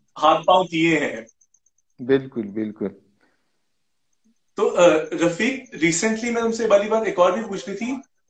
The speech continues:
Speaker 1: तुम्हारा जो मैंने recent interest देखा है, वो काफी सूफीइज्म के अंदर काफी interest है।
Speaker 2: जी, जी।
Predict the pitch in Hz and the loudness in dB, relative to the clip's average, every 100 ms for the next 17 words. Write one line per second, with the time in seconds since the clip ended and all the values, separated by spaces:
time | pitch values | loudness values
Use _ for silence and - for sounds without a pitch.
0 | _ 180 180 196 208 226 185 160 226 214 | _ 2 6 6 6 0 0 -2 -2 -2
1 | 160 175 180 165 - 147 156 - _ _ | 0 0 2 -2 0 -2 -4 -8 _ _
2 | _ - 185 196 185 220 220 220 - _ | _ -4 2 4 4 2 0 -2 -8 _
3 | _ - 214 - 247 220 208 208 208 185 | _ -4 -2 2 2 4 2 2 0 0
4 | 170 151 156 156 139 120 117 - - _ | 2 2 4 0 0 -6 -6 -14 -20 _
5 | _ _ _ _ _ _ _ _ - 117 | _ _ _ _ _ _ _ _ -14 0
6 | 117 113 | 2 2